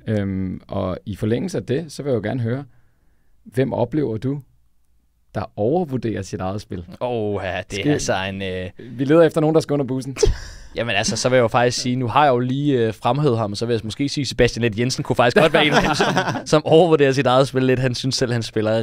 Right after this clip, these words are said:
Speaker 2: rigtig, rigtig fedt. Og det gør han også, øh, men han er også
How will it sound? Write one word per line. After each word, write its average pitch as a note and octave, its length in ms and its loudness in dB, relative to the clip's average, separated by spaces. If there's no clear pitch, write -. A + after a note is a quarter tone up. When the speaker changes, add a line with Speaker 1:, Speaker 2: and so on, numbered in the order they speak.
Speaker 2:
rigtig, A2+ 440 -4
rigtig F#2+ 260 -10
fedt. G2 200 -6
Og - 100 -4
det C3+ 60 0
gør D3 80 6
han B2 120 0
også, G2+ 380 -6
øh, F#2+ 280 -8
men G#2 100 -6
han A2+ 140 -6
er G#2+ 40 -2
også - 480 -4